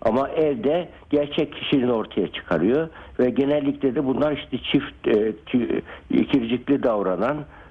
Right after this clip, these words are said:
e, özgüvene düşük olan bazı kişiliklerdir.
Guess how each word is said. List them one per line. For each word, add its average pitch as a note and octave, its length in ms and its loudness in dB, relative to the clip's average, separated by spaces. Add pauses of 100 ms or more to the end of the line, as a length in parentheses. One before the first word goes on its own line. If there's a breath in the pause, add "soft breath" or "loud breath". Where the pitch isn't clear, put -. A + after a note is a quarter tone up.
(160)
e, G#2 40 2
özgüvene A#2 880 0
düşük C#3 320 -2
olan C3+ 480 0
bazı C3+ 300 0
kişiliklerdir. B2+ 800 0